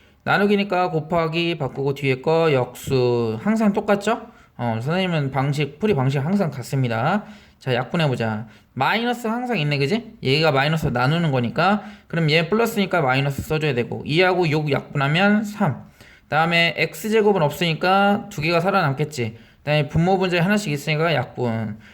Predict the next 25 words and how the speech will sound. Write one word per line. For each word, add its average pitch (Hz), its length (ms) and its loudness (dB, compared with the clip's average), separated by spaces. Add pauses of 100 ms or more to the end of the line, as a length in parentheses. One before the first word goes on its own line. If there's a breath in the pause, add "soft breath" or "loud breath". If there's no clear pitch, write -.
(180 loud breath)
그다음에 160 300 0
여기 196 180 6
마이너스가 175 440 0
있네. 185 360 0
그럼 151 220 0
마이너스 170 320 0
마이너스니까 151 480 -2
플러스. 180 640 -2 (320 loud breath)
이하고 170 440 2
사 180 160 0
약분하면 160 600 0
이. 123 400 -2 (320 loud breath)
X 220 840 0
없는데 165 680 2
분자에 160 300 0
하나 170 120 0
있으니까 147 400 -2
써주고. 139 680 -4
Y, 151 260 0
Y 170 260 2
약분해주니까 143 540 -2
일. 120 420 0 (480 loud breath)
그다음에 175 240 0
여기 165 160 0
마이너스 160 420 -2